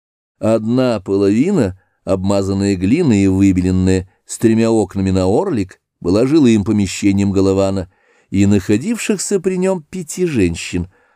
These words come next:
а в другой были наделаны стойла для коров и быка. На низком чердаке жили голландские куры и черный шпанский петух, который жил очень долго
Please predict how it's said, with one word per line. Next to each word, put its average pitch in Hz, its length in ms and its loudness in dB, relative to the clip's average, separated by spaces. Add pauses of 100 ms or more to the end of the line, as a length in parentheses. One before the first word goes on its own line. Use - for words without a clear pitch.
(280)
а 101 160 -2
в 98 80 -8
другой 123 440 0
были 147 180 4
наделаны 98 540 2
стойла 104 760 0
для 98 200 -2
коров 95 320 -2
и 160 40 -4
быка. 123 380 -6 (920)
На 143 180 2
низком 151 500 0
чердаке 147 540 0
жили 101 220 2
голландские 95 680 -2
куры 247 360 -2 (240)
и 98 220 0
черный 175 680 0
шпанский 131 920 -6
петух, 107 560 -4
который 90 260 -2
жил 90 180 2
очень 117 600 0
долго 107 420 0